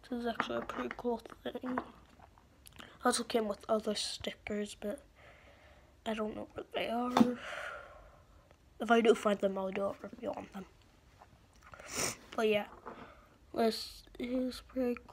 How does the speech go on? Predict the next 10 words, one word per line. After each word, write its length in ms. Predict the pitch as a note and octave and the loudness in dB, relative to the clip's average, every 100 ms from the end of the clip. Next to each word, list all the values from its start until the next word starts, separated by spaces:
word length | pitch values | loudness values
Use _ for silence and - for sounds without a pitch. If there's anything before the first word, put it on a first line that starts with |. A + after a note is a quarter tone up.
| - - - | -16 -10 -2
cool. 400 | A#3 A3 G#3+ G#3+ - - - - - - - - - - - - | 0 2 0 -4 -12 -20 -20 -20 -20 -20 -20 8 8 8 -2 -2
And 300 | A3 G#3+ A3+ | 0 2 4
this 220 | A3 - | 4 4
is 180 | G#3+ - | 4 2
from 360 | - G#3+ G3+ | 2 2 2
the 40 | G#3+ | -4
final 400 | - A3+ G#3 G3 | 0 2 2 -2
fight 420 | - A#3+ A3+ - | -2 2 2 2
scene 400 | - A#3 A3+ G#3+ | -6 -2 0 2
of 220 | G3 F#3+ | 2 0